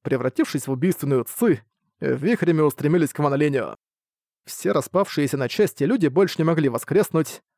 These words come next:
На этот раз они умерли на самом деле,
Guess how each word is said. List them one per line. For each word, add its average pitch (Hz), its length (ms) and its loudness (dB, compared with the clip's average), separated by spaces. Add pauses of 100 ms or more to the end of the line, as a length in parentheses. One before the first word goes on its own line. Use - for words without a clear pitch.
(400)
На 131 220 0
этот 214 220 0
раз 214 180 0
они 151 160 2
умерли 143 360 2
на 131 120 0
самом 120 320 -2
деле, 151 440 2